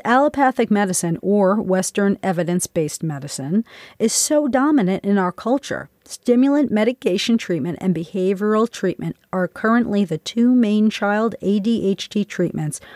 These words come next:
with the strongest research support. But alternative remedies have become popular, including herbs, supplements, and chiropractic manipulation.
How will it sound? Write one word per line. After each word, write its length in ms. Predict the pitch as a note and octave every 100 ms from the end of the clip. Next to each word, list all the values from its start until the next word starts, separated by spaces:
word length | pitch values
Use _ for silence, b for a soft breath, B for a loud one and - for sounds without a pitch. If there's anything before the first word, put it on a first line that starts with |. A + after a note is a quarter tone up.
| B
with 120 | G3+
the 60 | F#3
strongest 580 | - G#3 F3+ F3+ F3 -
research 500 | F3+ D#3+ - D#3 -
support. 520 | - D#3 - A3+ - - _ _ _ _ _
But 240 | B3+ B3+ - _ _ _ A#3
alternative 640 | A#3 - D4 F4 D4+ G3+
remedies 480 | A3+ B3+ F3 D3 -
have 340 | G#3+ A3+ B3+
become 320 | F#3 - F#3
popular, 600 | F3 - B3+ C4 - - -
including 480 | G3 - G#3+ G3 F3+
herbs, 500 | F#3+ G3 A#3 A3 -
supplements, 680 | - - G3+ F3 D#3 D#3 -
and 200 | G3 F#3
chiropractic 880 | - G3 G#3+ A3 G3 E3 - F3+ - -
manipulation. 880 | F3 E3+ - E3+ G3+ F#3 - -